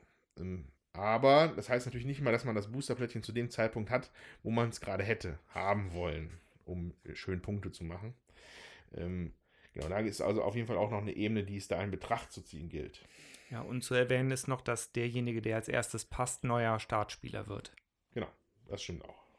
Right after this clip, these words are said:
Speaker 1: Neuer Startspieler. So, und allerdings, der, der als letzter ab-, der als letzter aussteigt,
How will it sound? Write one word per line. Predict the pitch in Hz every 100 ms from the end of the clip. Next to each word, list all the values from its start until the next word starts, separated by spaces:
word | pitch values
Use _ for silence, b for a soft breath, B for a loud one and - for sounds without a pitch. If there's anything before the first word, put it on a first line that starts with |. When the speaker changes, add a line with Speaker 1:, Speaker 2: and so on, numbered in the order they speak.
| b b
Speaker 1:
Neuer | 82 95 -
Startspieler. | - - - - - _ _ _ _ B B B B
So, | 107
und | 85
allerdings, | 113 135 151 -
der, | 113
der | 104 117
als | -
letzter | 120 - -
ab-, | 131 -
der | 123
als | 104 98
letzter | 107 - 156 160 170 -
aussteigt, | 139 151 - 156 170 -